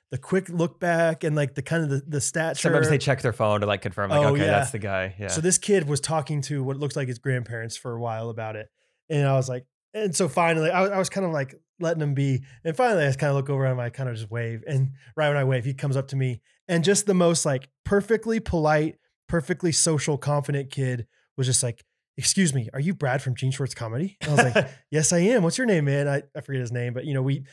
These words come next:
Speaker 1: he shook my hand, amazing handshake.
Speaker 2: Cool.
Speaker 1: Just great handshake. And he said,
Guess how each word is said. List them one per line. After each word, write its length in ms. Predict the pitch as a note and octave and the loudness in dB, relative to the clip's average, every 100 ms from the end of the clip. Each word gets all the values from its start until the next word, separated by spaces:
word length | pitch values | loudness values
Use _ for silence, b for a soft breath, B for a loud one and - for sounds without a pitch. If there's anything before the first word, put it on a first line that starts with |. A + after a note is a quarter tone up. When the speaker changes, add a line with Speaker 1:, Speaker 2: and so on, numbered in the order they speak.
| B | B
Speaker 1:
he 80 | F#3 | -2
shook 220 | - G3+ | 2 2
my 120 | F#3 | 2
hand, 300 | D3 D#3+ D#3 - - | 2 2 0 -4 -2
amazing 600 | D#3+ D#3+ E3 D#3+ C3+ C3 | 2 2 2 2 0 -2
handshake. 400 | A2 G#2 - - _ _ | -4 -6 -10 -20 _ _
Speaker 2:
Cool. 420 | - D3 E3+ F#2 | -2 0 0 0
Speaker 1:
Just 160 | - B2 | -4 -2
great 200 | D#3+ E3 | 0 2
handshake. 260 | D3 C#3 D3 | 2 0 0
And 60 | |
he 60 | C3+ | 0
said, 220 | C#3 C3 | 0 -4